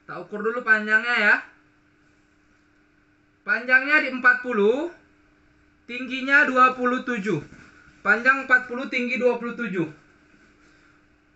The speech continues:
Untuk bawa perlengkapan baby dari pagi sampai malam cukup.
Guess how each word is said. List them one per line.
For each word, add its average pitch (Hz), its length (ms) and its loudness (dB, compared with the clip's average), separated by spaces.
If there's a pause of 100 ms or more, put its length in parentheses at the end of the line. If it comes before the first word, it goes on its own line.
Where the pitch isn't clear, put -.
(200)
Untuk 202 400 -10
bawa 233 320 0
perlengkapan 226 640 -2
baby 220 240 0
dari 226 320 0
pagi 220 240 0
sampai 220 320 -4
malam 220 400 0
cukup. 190 400 -6